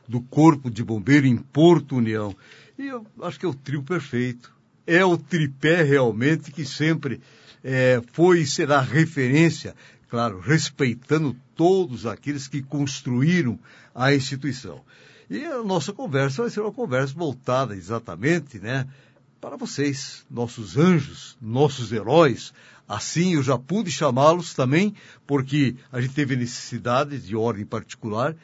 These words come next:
em um muito bem correspondido pelos senhores. E nós vamos começar, co-, começar esse bate-papo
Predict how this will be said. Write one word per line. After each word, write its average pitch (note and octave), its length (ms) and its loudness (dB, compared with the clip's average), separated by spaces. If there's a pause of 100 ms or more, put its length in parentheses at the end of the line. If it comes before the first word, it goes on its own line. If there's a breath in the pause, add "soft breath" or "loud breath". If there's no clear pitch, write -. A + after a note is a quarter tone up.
(120 soft breath)
em B2 120 -6
um A#2+ 40 0
muito D3 380 2
bem C#3 240 0
correspondido B2+ 760 -6
pelos B2 360 -6
senhores. F#2+ 480 -14 (280 loud breath)
E E3+ 60 -8
nós F3+ 220 4
vamos B3 180 -4
começar, C3 800 -4 (200 soft breath)
co-, B2+ 220 -10
começar C3+ 400 -2
esse A#2+ 180 -4
bate-papo C#3 680 -4